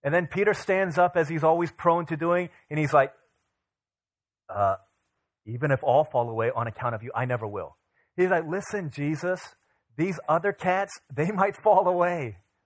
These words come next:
but not me. I'm different. That is gonna be different with me."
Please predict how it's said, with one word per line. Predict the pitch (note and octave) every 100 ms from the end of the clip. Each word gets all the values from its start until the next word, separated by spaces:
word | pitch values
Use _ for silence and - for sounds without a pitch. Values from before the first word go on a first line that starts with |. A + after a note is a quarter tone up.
| -
but | D3
not | D3 D#3 E3
me. | C#3+ D3 A#2 F2 _ -
I'm | C3 D#3
different. | C#3+ D3 - G2+ D#2+ _ _ _ _ _
That | G2+
is | B2+
gonna | E3 D#3+
be | D3
different | A#2+ D#3 C#3 C3+ A#2+ _ _ _
with | A#2+ A2+
me." | A#2 G2+